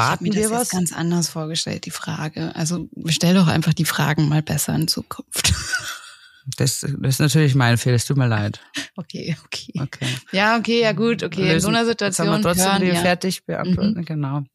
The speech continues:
Speaker 1: Und sehen natürlich, weil wenn wir das Sehvermögen
Speaker 2: Ja, ja.
Speaker 1: mal ausblenden, ja,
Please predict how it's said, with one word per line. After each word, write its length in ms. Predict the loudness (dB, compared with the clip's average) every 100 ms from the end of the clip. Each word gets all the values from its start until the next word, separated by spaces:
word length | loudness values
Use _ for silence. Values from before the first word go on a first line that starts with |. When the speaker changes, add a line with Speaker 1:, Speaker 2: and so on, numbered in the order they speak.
| -12
Speaker 1:
Und 300 | -6 -6 -4
sehen 320 | -2 2 4
natürlich, 600 | 2 2 0 2 2 2
weil 280 | 2 2 2
wenn 240 | 2 2
wir 240 | 2 2 2
das 240 | 0 0
Sehvermögen 760 | 0 0 2 4 4 4 2 0
Speaker 2:
Ja, 80 | -2
ja. 140 | -4 -6 -12 -8
Speaker 1:
mal 320 | -2 2 2
ausblenden, 640 | 2 0 0 0 2 2 0
ja, 240 | 0 -2